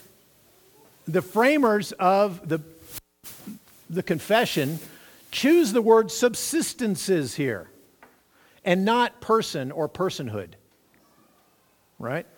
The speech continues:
That's the question. Well, here, here's the reason. Usually we use, we use the reference to,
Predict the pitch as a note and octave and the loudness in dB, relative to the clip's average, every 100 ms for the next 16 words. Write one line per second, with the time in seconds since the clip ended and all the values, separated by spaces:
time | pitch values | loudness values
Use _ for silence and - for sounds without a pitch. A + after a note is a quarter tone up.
0 | - _ - F#3+ - F3 F#3 F3+ - D#3 | -20 _ -4 -4 -4 -6 0 -2 -2 -4
1 | D#3 C4 - A#3+ B3 G3 E3 E3+ B2 A2 | -2 -2 -2 -2 -2 -2 0 0 -2 -4
2 | F3 F4+ F4 G3+ G3 G3+ G3 A3+ A3+ - | 4 6 6 4 2 2 0 0 -2 -4
3 | - - - - G3 G#3 C4 A3+ G3 F3+ | -14 -20 -20 -4 0 2 2 2 0 2
4 | F#3+ - E3+ D3+ - E3+ D#3+ D#3 | 2 2 -2 -4 -2 0 2 0